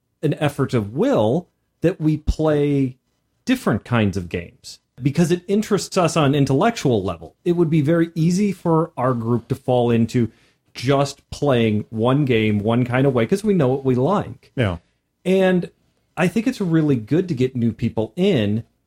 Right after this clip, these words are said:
Speaker 1: 'cause I had a side email going on with Dawn and Wayne talking about this, talking about, you know, this is what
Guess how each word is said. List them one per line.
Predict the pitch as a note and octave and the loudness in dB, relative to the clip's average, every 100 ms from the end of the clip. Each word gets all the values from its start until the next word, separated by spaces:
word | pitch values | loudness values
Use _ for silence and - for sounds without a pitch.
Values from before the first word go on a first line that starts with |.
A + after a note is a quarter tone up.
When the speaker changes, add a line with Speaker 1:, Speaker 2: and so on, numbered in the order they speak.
| _ | _
Speaker 1:
'cause | F3 E3+ | -2 0
I | F3 A#3 | 0 0
had | A#3 | 0
a | F3+ | -2
side | - C#3+ C#3+ | 0 2 2
email | B2+ A#2 A2 | 2 2 2
going | G#2+ G#2 G2+ | 2 0 0
on | G2+ G#2 | -2 -2
with | G#2+ | -2
Dawn | - G#2 G#2 G#2+ G#2 _ _ _ _ - | -2 0 0 0 -2 _ _ _ _ -4
and | B2 A#2 | 0 2
Wayne | A2 F2 - _ _ _ - | 0 -4 -14 _ _ _ -4
talking | E3+ E3+ D#3 | -2 0 0
about | G2+ - - | -4 -6 -12
this, | - - - | -20 -20 -6
talking | C3 B2 A#2+ | 0 2 2
about, | A#2+ A2+ - C#3+ | 2 0 -4 -6
you | C#3+ | 0
know, | B2 A2+ C3 | 2 0 0
this | B2 A2+ | -2 -2
is | A2+ G2 | -4 -2
what | A2+ G#2+ | 0 0